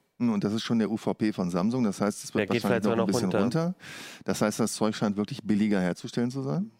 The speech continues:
Speaker 1: Und, ähm, das ist dann natürlich schön, wenn man mehr Speicher dann, äh, fürs gleiche Geld in den Rechner stecken kann.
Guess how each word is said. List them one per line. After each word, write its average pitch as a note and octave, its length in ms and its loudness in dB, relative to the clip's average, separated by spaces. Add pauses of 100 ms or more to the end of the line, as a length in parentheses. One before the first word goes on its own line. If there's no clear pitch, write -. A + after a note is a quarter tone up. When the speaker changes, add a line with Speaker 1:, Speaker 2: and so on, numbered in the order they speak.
(280)
Speaker 1:
Und, G#2 380 0
ähm, G2 480 0 (1900)
das - 220 -8
ist - 140 -10
dann G#2 100 0
natürlich - 260 -4
schön, G#2+ 220 0
wenn F2 100 0
man E2+ 160 -2
mehr F2 180 0
Speicher G#2 420 -2
dann, G#2+ 420 -2
äh, - 40 -8
fürs - 160 -14
gleiche A2+ 260 -4
Geld G#2 220 -2
in A2 60 -4
den - 60 -10
Rechner F2+ 200 -8
stecken - 260 -8
kann. G2+ 260 -10